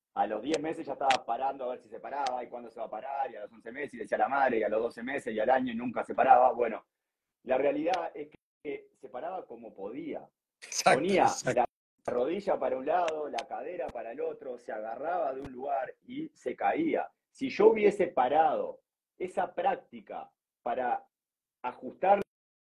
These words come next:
Speaker 1: las articulaciones en el ángulo correcto en cada intento, no se hubiese parado más. Porque lo que
Speaker 2: Correcto.
Speaker 1: necesita es práctica, lo que necesitamos es práctica, hacerlo como podemos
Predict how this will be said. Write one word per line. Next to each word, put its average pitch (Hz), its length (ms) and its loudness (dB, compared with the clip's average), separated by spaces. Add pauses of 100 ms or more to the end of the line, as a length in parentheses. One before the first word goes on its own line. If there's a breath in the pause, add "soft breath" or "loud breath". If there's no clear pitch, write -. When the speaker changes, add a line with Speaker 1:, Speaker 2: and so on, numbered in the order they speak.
(140)
Speaker 1:
las 175 200 2
articulaciones 135 1000 0
en 117 80 -10
el 123 140 -6
ángulo 160 400 -2
correcto 131 600 -4
en 120 160 -6
cada 196 280 2
intento, 143 600 -6
no - 120 -12
se - 120 -18
hubiese - 240 -6
parado 127 400 4
más. 123 420 -2 (680)
Porque 127 260 2
lo 135 120 2
que - 80 -4 (140)
Speaker 2:
Correcto. 170 480 6
Speaker 1:
necesita 170 560 2
es 170 320 2 (280)
práctica, 143 760 -6
lo 110 120 -10
que 117 100 -14
necesitamos 123 680 -2
es 151 120 2
práctica, 143 540 4
hacerlo 160 420 2
como 131 260 -10
podemos 156 600 -4